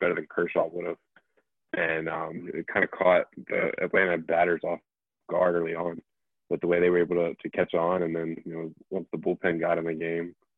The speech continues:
they, they, they looked like they had pulled away. And then, you know, Josh Tomlin comes in and,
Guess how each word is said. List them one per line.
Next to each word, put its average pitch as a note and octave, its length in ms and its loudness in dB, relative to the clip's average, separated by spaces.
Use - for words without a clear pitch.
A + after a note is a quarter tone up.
they, - 160 -8
they, E2+ 160 -4
they E2 280 0
looked F#2 380 0
like E2 180 0
they E2+ 100 0
had E2 140 0
pulled F2 200 -2
away. F2+ 480 4
And E2+ 120 -6
then, E2 280 -6
you - 80 -20
know, E2+ 100 -12
Josh F#2 200 6
Tomlin F2 380 0
comes E2 280 -2
in E2+ 60 0
and, D#2+ 160 -12